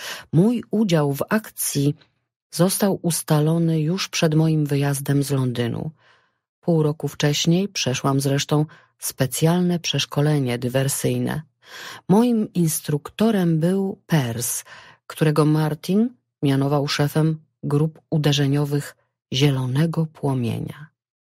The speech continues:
Od dwudziestego pierwszego listopada oczekiwałam na sygnał, prowadząc normalne studenckie życie. Punktami kontaktowymi były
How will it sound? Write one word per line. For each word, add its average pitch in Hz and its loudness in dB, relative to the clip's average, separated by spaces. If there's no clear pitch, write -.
Od 160 0
dwudziestego 156 0
pierwszego 160 0
listopada 156 -2
oczekiwałam 160 0
na 147 0
sygnał, 190 0
prowadząc 226 0
normalne 180 2
studenckie 139 -2
życie. 113 -6
Punktami 190 2
kontaktowymi 160 0
były 147 0